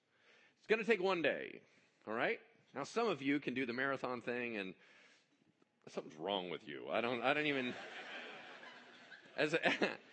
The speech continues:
<laughs> just as a side note, I saw the best sticker the other day on the back of the car. I thought about getting it. And on the back of the car, it had one of those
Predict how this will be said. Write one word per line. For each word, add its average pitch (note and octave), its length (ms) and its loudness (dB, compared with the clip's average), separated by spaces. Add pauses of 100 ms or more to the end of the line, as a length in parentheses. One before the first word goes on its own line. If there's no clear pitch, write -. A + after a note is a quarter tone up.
(140)
<laughs> - 540 -20
just B3 200 2
as G3+ 140 -2
a D#3+ 60 2
side D#3 360 4
note, D#3+ 240 6
I C#3 120 4
saw D3+ 240 2
the C3+ 100 2
best B2 400 0
sticker A2+ 460 0
the G#2+ 140 4
other G#2+ 120 2
day G#2 160 4
on G#2+ 80 2
the G2+ 60 0
back G#2 200 2
of G#2+ 60 0
the G2 60 2
car. G#2 320 2
I G2 80 4
thought A2+ 180 4
about G#2 240 2
getting G2 280 2
it. A2+ 160 0 (440)
And B2+ 100 0
on C3 60 0
the B2+ 80 0
back B2+ 220 2
of B2 40 -6
the A#2+ 80 0
car, A#2+ 300 2
it G2+ 80 2
had B2 220 0
one A#2+ 100 0
of A#2 60 0
those G2+ 180 2